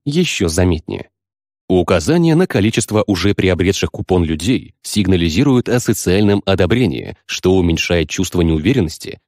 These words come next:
и возможные риски покупки у незнакомой компании. Снижаются воспринимаемые издержки,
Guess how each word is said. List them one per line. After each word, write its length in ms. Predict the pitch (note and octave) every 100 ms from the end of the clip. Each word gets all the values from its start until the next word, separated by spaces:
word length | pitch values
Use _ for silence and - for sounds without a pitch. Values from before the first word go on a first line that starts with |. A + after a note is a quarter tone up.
| -
и 120 | G2
возможные 520 | F2 D#2+ A2+ G2 F2
риски 300 | F2 A2 F#2+
покупки 580 | - F2+ D3+ - B2 G#2 _
у 140 | C#3+ G3+
незнакомой 580 | F#3+ C#3 - F#2 E2
компании. 640 | D#2+ F2 D#2 E2+ - - - _ _ _ _ _
Снижаются 680 | - G2 E2 F2+ G#2 F#2+ G2
воспринимаемые 840 | G2+ - F#2 E2 E2+ E2+ E2+ E2+
издержки, 520 | F2 C#3+ A2+ - A#1+